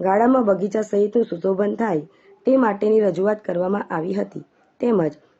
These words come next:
આમળા ખાડીમાં પુરાણ થતાં ચોમાસામાં ઓવરફ્લો થવાથી આસપાસના ગામોમાં પાણી ભરાઈ જતા હોય છે, ત્યારે આમળા ખાડીને ઊંડી કરવાની ચર્ચા કરવામાં આવી હતી અને જી આઈ ડી સી અને શહેરના લોકોને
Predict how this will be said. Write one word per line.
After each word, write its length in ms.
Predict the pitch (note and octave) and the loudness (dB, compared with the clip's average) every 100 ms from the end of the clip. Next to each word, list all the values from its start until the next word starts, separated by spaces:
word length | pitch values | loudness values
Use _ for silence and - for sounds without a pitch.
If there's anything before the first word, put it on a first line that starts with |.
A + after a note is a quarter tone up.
| _ | _
આમળા 300 | G3 F#3+ A#3+ | -4 0 0
ખાડીમાં 400 | B3+ A#3 A#3 A#3+ | 0 0 2 0
પુરાણ 340 | A3+ G3 F#3+ G3+ | -2 -2 -2 -2
થતાં 420 | A#3 G#3+ E3+ E3 - _ _ | -4 -8 -10 -18 -20 _ _
ચોમાસામાં 580 | G3 G#3 B3+ B3+ C4 B3+ | -2 0 0 0 -2 0
ઓવરફ્લો 400 | G#3 G#3+ A#3 A#3+ | 0 0 0 -2
થવાથી 420 | A3+ F#3+ F#3+ G3+ A3+ | -2 -2 -2 -2 -4
આસપાસના 640 | - E3+ - A3 A3 A#3 | -4 -6 -6 -8 -4 -4
ગામોમાં 420 | F#3+ F3 G3 G#3 | -2 -4 -4 -4
પાણી 280 | - F3+ G3+ | -2 -2 0
ભરાઈ 300 | F3+ E3+ F#3+ | -2 -2 -2
જતા 260 | E3+ D#3+ | -4 -6
હોય 220 | F3+ F3+ F3 | -6 -8 -8
છે, 140 | F#3+ | -10
ત્યારે 380 | F#3 B3 F3+ C3+ _ _ _ _ - | -6 -6 -6 -10 _ _ _ _ -2
આમળા 300 | G3+ A3+ C4+ | 2 4 2
ખાડીને 480 | C4 G#3 G#3 A3 G#3 | 0 -2 0 0 -2
ઊંડી 280 | G3+ G3 A#3+ | -2 0 0
કરવાની 420 | B3+ G3+ F#3 G3+ | 2 0 2 0
ચર્ચા 340 | G#3 F3 D#3+ G#3+ | 0 -4 -4 -4
કરવામાં 420 | G#3 E3+ F#3 G3+ | -2 -2 -2 -4
આવી 300 | - D#3+ G3+ | -4 -2 0
હતી 260 | G#3 - C3+ _ _ _ _ - | -2 -4 -16 _ _ _ _ -2
અને 180 | E3+ | 0
જી 160 | E3+ F#3+ | 2 2
આઈ 140 | A3 | 2
ડી 160 | A#3+ C4 | 2 0
સી 160 | B3+ C4+ | 2 2
અને 160 | A#3 | 2
શહેરના 420 | G#3+ F#3+ G3+ A#3 | 0 0 2 2
લોકોને 540 | A3+ G3+ G3+ G#3+ D#3 | 2 2 0 0 0